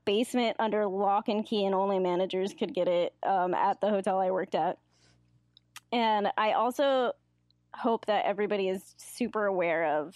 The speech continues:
just how many fan fictions this single, very short supply closet scene has birthed. Like, a lot.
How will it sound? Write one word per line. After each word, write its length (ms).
just 200
how 260
many 260
fan 460
fictions 640
this 380
single, 480
very 420
short 480
supply 460
closet 460
scene 260
has 160
birthed. 520
Like, 300
a 80
lot. 800